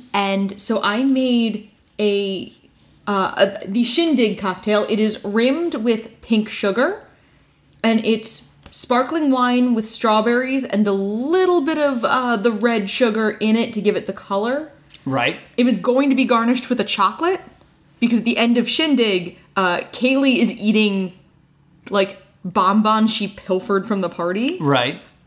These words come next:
Speaker 1: And, uh, but I couldn't get it to stay, so I just ate it, which is
Speaker 2: Gotcha.
Speaker 1: what Kaylee would want.
Speaker 2: Yeah, exactly.
Speaker 1: And I've got some strawberries in here because Kaylee loves strawberries.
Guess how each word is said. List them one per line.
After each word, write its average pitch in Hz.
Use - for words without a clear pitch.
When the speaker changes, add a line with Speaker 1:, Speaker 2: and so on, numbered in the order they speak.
Speaker 1:
And, 185
uh, 208
but 208
I 202
couldn't 214
get 214
it -
to -
stay, 160
so 165
I 160
just 170
ate 160
it, 156
which -
is 135
Speaker 2:
Gotcha. 113
Speaker 1:
what 240
Kaylee 233
would 190
want. 196
Speaker 2:
Yeah, 190
exactly. 135
Speaker 1:
And 240
I've 247
got 269
some 247
strawberries 214
in 185
here 190
because 175
Kaylee 185
loves 160
strawberries. 202